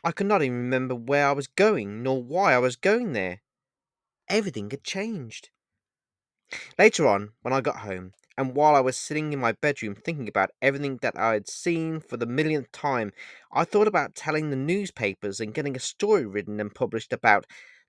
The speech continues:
the man in black who saved the black cat. But I didn't. I never got the bus. I never went to town.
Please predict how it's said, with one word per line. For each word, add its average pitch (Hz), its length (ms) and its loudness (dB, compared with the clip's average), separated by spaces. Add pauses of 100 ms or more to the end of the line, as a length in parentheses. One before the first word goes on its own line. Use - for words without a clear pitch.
the 117 80 0
man 143 480 2
in 120 240 -2
black 131 460 2
who 107 120 -10
saved 139 520 -2
the 110 80 -6
black 123 420 -4
cat. - 520 -6 (1040)
But 107 80 2
I 95 160 -2
didn't. 120 420 -8 (2250)
I 151 60 10
never 170 180 10
got 185 220 2
the 110 40 -8
bus. - 480 -10 (720)
I 139 60 2
never 135 160 4
went 117 160 0
to - 80 -16
town. 139 460 -2